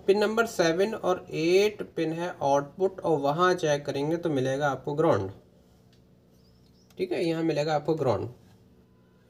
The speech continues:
ये ground out होके कहाँ जाएगा? दो ground, दो ground जा रहे हैं। क्यों जा रहे हैं दो?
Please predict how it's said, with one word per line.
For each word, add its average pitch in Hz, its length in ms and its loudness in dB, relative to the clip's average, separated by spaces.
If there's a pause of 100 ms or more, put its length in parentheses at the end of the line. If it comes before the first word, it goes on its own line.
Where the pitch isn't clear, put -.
(400)
ये 196 260 2
ground 214 480 4 (120)
out 196 340 8
होके 180 300 4
कहाँ 175 260 2
जाएगा? 117 580 -2 (600)
दो 196 220 4
ground, 151 500 -4
दो 220 200 10
ground 185 320 8
जा 127 200 6
रहे 117 120 2
हैं। 104 220 -6 (180)
क्यों 226 200 4
जा 196 160 4
रहे 170 140 0
हैं 151 80 -2
दो? 139 140 -2